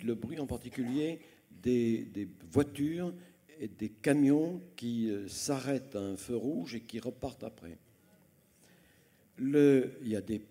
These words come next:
où, au, on a fait aussi des études, pas nous, hein, mais d'autres équipes, euh, auprès des gares, des trains qui passent, euh, mais aussi sous les aéroports, non, euh, à côté des aéroports, où les avions passent parfois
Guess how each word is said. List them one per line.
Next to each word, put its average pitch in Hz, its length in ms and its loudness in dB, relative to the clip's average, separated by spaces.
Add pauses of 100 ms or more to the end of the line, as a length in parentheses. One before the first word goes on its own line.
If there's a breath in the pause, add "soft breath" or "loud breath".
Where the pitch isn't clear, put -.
où, 139 180 -4 (260)
au, - 120 -2 (160)
on 104 200 -2
a 98 80 -2
fait - 140 -2
aussi 117 260 -6
des 123 200 0
études, - 280 -6
pas 117 160 0
nous, 131 220 2
hein, 110 60 0
mais 123 120 0
d'autres 110 280 -2
équipes, 135 380 -8 (540 loud breath)
euh, 117 160 0
auprès 143 320 -2
des 135 120 2
gares, 104 460 2 (600)
des - 80 -20
trains 135 260 -4
qui 110 160 -10
passent, - 600 -8
euh, 60 80 -10 (680 soft breath)
mais 123 140 0
aussi 180 480 -4 (300)
sous - 360 0
les 156 220 2
aéroports, 113 580 0 (220)
non, 165 160 -4
euh, 143 260 -6
à 190 80 -4
côté 170 280 0
des 123 140 0
aéroports, 110 540 -2 (300 loud breath)
où 123 80 -2
les 113 180 4
avions 123 300 4
passent 143 320 -4
parfois 143 440 0